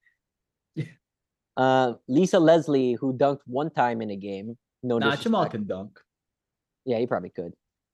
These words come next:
Speaker 2: Karl Malone, who, like, wasn't the greatest dunker.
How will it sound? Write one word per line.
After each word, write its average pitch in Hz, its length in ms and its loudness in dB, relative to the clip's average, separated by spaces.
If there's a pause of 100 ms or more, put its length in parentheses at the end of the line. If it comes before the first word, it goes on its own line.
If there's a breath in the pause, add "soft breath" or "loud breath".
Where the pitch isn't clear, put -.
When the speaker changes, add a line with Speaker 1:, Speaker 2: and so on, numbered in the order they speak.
(120)
Speaker 2:
Karl 202 160 6
Malone, 156 680 8
who, 143 320 2
like, 131 220 -2
wasn't 127 280 -2
the 110 80 -8
greatest 117 420 0
dunker. 139 540 2